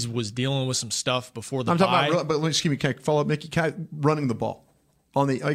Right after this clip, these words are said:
Speaker 2: on the, on the outside. I mean, I want him to run the ball. I want him to run the ball on the edge, but have we seen, have we seen the breakaway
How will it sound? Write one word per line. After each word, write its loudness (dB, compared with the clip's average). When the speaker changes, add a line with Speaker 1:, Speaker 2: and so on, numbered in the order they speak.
Speaker 2:
on 2
the, -2
on 0
the 2
outside. 0
I 0
mean, 4
I 4
want 2
him 0
to 0
run 2
the 2
ball. 4
I 2
want 2
him 0
to 2
run 2
the 2
ball 4
on 2
the 4
edge, 0
but -2
have 0
we 0
seen, 2
have 2
we 0
seen 4
the 4
breakaway 2